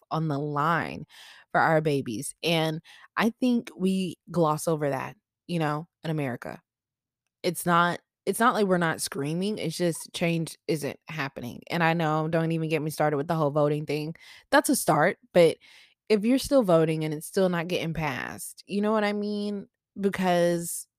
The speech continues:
people in Congress don't want to fix the issue. They'd rather fight over the issue and say, "This is my side, this is my side," and it just is what it is. Don't even get me started on my America rant.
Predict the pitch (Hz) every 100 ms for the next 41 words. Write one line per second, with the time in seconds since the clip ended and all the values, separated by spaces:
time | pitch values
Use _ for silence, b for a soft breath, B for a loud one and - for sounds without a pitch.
0 | _ - 220 180 180 165 165 156 156 151
1 | 139 - - _ 170 175 151 151 - _
2 | - 170 156 160 - 175 - 151 135 -
3 | - 190 185 202 - 233 247 147 139 147
4 | 139 139 147 151 160 143 147 98 151 -
5 | 143 143 - B B B 170 165 160 151
6 | 156 180 185 226 262 240 185 151 165 165
7 | 180 214 226 214 175 143 139 147 156 165
8 | 165 - 165 156 160 156 147 160 190 190
9 | 160 165 185 202 202 185 170 156 156 151
10 | 143 143 143 139 139 135 139 - 120 92